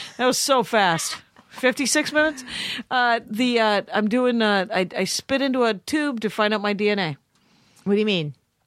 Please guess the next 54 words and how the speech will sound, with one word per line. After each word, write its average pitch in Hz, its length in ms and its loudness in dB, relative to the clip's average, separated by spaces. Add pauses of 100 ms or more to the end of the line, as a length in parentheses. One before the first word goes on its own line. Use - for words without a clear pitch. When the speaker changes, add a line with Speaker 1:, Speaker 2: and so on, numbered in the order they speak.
(100)
Speaker 2:
Oh, 427 200 2
Speaker 1:
I'm 311 80 2
gonna 233 120 0
find 262 240 0
out 269 120 2
my 285 100 2
D 311 180 -2
N 320 60 0
A. 453 140 0
I'm 220 120 0
Speaker 2:
with, 240 120 0
Speaker 1:
gonna 220 80 -4
find 247 280 -2
Speaker 2:
with, 247 140 -2
Speaker 1:
out, 226 160 0
Speaker 2:
uh, 226 60 0
Speaker 1:
yeah. 214 80 0
Speaker 2:
what 233 160 -2
company? 180 520 -4 (180)
Speaker 1:
Twenty-three 247 540 2
and 285 140 2
Me. 165 160 2
Speaker 2:
Interesting. 165 1120 0
I'm 160 140 -2
gonna 262 100 0
Speaker 1:
Yep. 240 160 4
Speaker 2:
do 151 140 -2
that 143 220 0
maybe. 139 540 -4
Speaker 1:
It 240 140 2
was, 269 160 0
Speaker 2:
Are 226 60 2
you, 254 80 0
Speaker 1:
uh, 247 160 0
Speaker 2:
are 226 160 -2
you 226 160 -2
doing 226 200 0
it 190 220 0
with 196 180 -2
Ancestry 233 560 0
so 233 140 0
you 165 100 4
can 160 140 0
hook 175 180 -2
up 165 160 0
with 151 160 -2
potential, 143 760 -2
find 151 260 0
potential 151 380 -6
relatives 160 500 -4
and 226 140 -6
stuff? - 320 -6 (120)
Speaker 1:
I 202 140 2
don't, 208 260 0